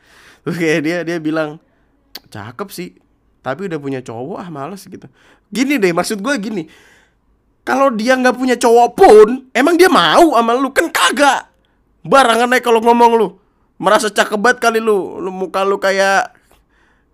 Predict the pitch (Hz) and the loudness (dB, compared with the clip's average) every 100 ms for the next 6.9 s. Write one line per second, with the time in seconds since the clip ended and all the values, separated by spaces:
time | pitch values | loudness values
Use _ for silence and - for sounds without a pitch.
0 | _ _ _ _ 180 175 190 190 190 - | _ _ _ _ -8 -8 -8 -8 -6 -4
1 | - - - - - - _ _ _ - | -6 -8 -10 -12 -12 -16 _ _ _ -20
2 | _ _ _ _ _ _ - - - - | _ _ _ _ _ _ -20 -20 -20 -20
3 | _ _ _ _ - 330 _ 160 160 147 | _ _ _ _ -20 -20 _ -10 -8 -8
4 | 147 139 127 123 127 131 123 110 113 120 | -8 -10 -10 -10 -12 -12 -12 -14 -16 -16
5 | 113 117 - _ _ _ _ _ _ 131 | -16 -16 -18 _ _ _ _ _ _ -14
6 | 151 156 190 202 185 190 185 185 - | -6 -2 -2 -2 -4 -2 -2 -2 -6